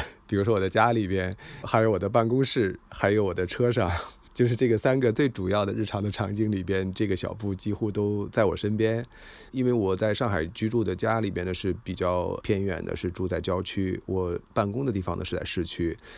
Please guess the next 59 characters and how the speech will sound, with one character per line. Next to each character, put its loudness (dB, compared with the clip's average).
所 0
以 2
呢 -2
通 -2
勤 -2
的 -2
这 -2
个 0
角 -4
度 -2
方 -4
面 -4
来 -4
讲 -6
呢， -6
我 -6
还 -4
是 -4
采 -4
取 -6
四 -4
加 0
二 0
的 -4
方 -6
式， -4
就 -6
是 -4
开 -2
车 -4
上 -2
班， -4
开 0
车 0
下 0
班。 -4
但 2
是 -2
到 0
了 0
市 -2
区 -2
之 -2
后， 0
其 -4
实 -2
我 2
把 -4
车 -2
停 -4
在 0
办 0
公 -2
楼 0
的 0
底 0
下 0
之 -4
后， -4